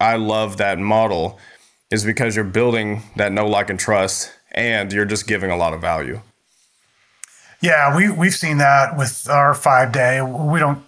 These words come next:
Speaker 2: call it a challenge, as, as you and I joked at the beginning. I don't, I don't like to give people challenges, you know? So, but it, it's really, the idea is that over the course of the five days, you're able to go a little bit deeper than maybe just in a one hour presentation or a webinar,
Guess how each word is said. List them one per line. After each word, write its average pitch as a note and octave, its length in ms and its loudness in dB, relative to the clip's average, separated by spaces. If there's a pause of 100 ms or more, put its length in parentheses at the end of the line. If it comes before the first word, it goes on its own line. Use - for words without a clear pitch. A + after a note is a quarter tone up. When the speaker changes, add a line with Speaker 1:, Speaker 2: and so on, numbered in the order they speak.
(160)
Speaker 2:
call C#3+ 260 4
it B2+ 40 -2
a A#2+ 40 -4
challenge, C3+ 680 2
as, A#2+ 260 -2
as C#3+ 140 0
you D3+ 80 0
and C#3+ 80 4
I C#3 80 4
joked C#3 380 -2
at A#2 60 -6
the A#2+ 60 -12
beginning. C#3 400 0
I C#3+ 60 6
don't, D3+ 180 2
I F3+ 40 4
don't F3 100 6
like D#3 140 4
to D3 80 -4
give C#3 100 -2
people C3+ 220 -2
challenges, C3 600 2
you C3+ 80 -2
know? C#3 240 2 (400)
So, D3 560 2 (720)
but E3 320 0
it, F3+ 180 0
it's E3 200 -2
really, F#3+ 300 2 (300)
the D#3+ 160 2
idea E3 360 4
is C#3+ 320 -2
that C#3+ 260 0 (880)
over F#3+ 180 4
the E3+ 80 4
course F3+ 220 2
of - 60 -6
the D#3+ 120 -4
five D3 220 4
days, C#3 240 0
you're C#3+ 140 0
able D#3 120 -2
to D3+ 60 -2
go D3 100 0
a D3 60 0
little C#3+ 140 0
bit B2 160 -6
deeper D3 360 0
than C3 320 0
maybe C3+ 280 -2
just B2+ 260 -4
in C3+ 80 -2
a C3 60 0
one C3+ 180 2
hour C3 320 4
presentation B2+ 720 -2
or C3 120 0
a B2+ 60 0
webinar, C#3 580 2